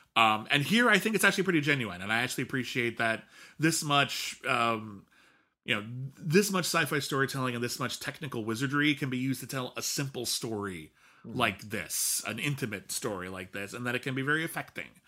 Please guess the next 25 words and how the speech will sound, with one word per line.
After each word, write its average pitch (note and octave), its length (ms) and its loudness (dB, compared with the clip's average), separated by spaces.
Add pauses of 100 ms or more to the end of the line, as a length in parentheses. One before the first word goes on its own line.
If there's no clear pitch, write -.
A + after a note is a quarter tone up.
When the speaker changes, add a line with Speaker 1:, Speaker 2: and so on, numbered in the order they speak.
(240)
Speaker 1:
So F3 100 2
I'm F3+ 100 6
giving B3+ 220 4
it A#3+ 80 6
a, G3+ 260 8
a, F3 60 6
just F#3+ 220 -2
a C#3+ 240 6
solid D3+ 580 2
C B2 200 -2
plus. - 360 -10
I A#2+ 80 -8
do B2+ 80 -4
Speaker 2:
Okay. - 80 4
Speaker 1:
think C3+ 140 0
it's - 120 -4
really F#3+ 200 2
good. D#3 260 0
Tom E3+ 160 0
Hanks E3+ 160 -2
is D#3 40 -6
really D#3+ 140 0
good C#3+ 200 0
in C#3+ 80 -4
it. C#3 180 0